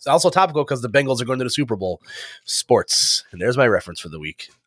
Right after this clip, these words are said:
Uh, so you can check all that out on Believe dot com and check us out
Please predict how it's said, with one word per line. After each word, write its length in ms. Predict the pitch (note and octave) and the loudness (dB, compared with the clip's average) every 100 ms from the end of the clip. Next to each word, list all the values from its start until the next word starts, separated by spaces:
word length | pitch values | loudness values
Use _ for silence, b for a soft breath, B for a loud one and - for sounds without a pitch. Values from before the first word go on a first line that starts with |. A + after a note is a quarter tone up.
| - | -4
Uh, 680 | A2 G#2 G2+ G2+ G2 G2+ G2+ | -2 0 -2 -2 -2 -4 -6
so 60 | A#2+ | -12
you 60 | |
can 80 | G#2+ | -8
check 240 | - C3+ - | -2 -2 2
all 180 | D3+ D3+ | 2 4
that 140 | C#3+ | 2
out 240 | D3+ D#3+ - B B B B | 2 0 -2 B B B B
on 220 | A#3+ D4+ | 4 6
Believe 320 | A#3 G3+ G3 E3+ | 6 2 2 2
dot 160 | D#3+ | 2
com 260 | E3 D#3 D3 | 2 0 0
and 120 | B2 | -2
check 240 | D#3 - - | -4 -4 -4
us 220 | E3+ - | -4 -4
out 160 | C#3 | -6